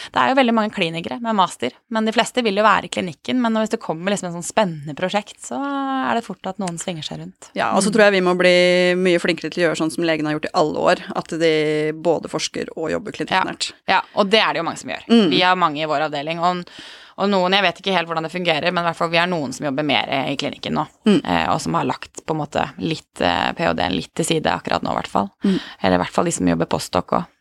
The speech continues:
Speaker 1: Mm, at det er mye mer i klinikken nå.
Speaker 2: Mm.
Speaker 1: Og det er veldig hyggelig, da.
Speaker 2: Ja,
Speaker 1: At,
Speaker 2: det er
Speaker 1: eh, for de
Speaker 2: superbra.
Speaker 1: ser vi jo vanligvis ikke så mye.
Speaker 2: Nei.
Speaker 1: Og det er så, eh, ja, dette er jo i hvert fall pionerer, mange av de. Og når de kommer inn og jobber som om det er det eneste de har gjort, de er, eh,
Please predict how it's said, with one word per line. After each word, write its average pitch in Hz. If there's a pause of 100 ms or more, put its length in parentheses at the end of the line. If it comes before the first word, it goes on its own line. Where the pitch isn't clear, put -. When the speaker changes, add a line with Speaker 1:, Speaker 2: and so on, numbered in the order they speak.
(120)
Speaker 1:
Mm, 175 (120)
at 180
det 180
er 175
mye 170
mer 170
i -
klinikken 170
nå. 175 (260)
Speaker 2:
Mm. 247
Speaker 1:
Og 202
det 240
er 226
veldig 175
hyggelig, 151
da. - (200)
Speaker 2:
Ja, 151
Speaker 1:
At, 160
Speaker 2:
det -
er 180
Speaker 1:
eh, -
for -
de 175
Speaker 2:
superbra. -
Speaker 1:
ser 151
vi 147
jo 165
vanligvis 147
ikke 160
så -
mye. - (480)
Speaker 2:
Nei. - (340)
Speaker 1:
Og 185
det 190
er 151
så, -
eh, 90 (440)
ja, - (180)
dette 196
er 175
jo 151
i -
hvert -
fall -
pionerer, 165
mange 165
av 165
de. 185 (140)
Og 180
når 170
de 165
kommer 165
inn 160
og 170
jobber 151
som 156
om 165
det 170
er -
det 165
eneste 143
de 170
har 170
gjort, -
de -
er, -
eh, 156